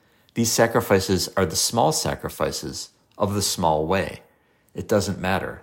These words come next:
It is necessary that each one creates the way that Our Lady gave him, and that therefore, although offering only a small way sacrifice, offer it in fact and offer it with a clear conscience.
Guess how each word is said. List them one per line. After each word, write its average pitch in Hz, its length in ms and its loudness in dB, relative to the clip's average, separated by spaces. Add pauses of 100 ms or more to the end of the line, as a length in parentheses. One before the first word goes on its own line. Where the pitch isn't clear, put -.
It 92 140 -6
is 95 140 -4
necessary 104 540 2
that 85 220 -2
each 110 240 -2
one 95 180 0
creates 90 420 0
the 82 100 -6
way 78 220 -2
that 78 160 -4
Our 76 100 0
Lady 80 300 -2
gave 90 380 -4
him, 65 180 -12 (640)
and 92 100 -6
that 95 220 -2
therefore, 101 440 0
although 87 280 -2
offering 87 440 -4
only 98 240 -6
a 76 140 -6
small 160 840 -4
way 73 280 -6
sacrifice, 69 880 -10 (640)
offer 120 320 0
it - 160 -6
in 101 120 -4
fact - 640 -4
and 90 80 -4
offer 85 280 0
it - 80 -4
with 87 280 -4 (300)
a - 80 -6
clear - 320 -4
conscience. - 720 -12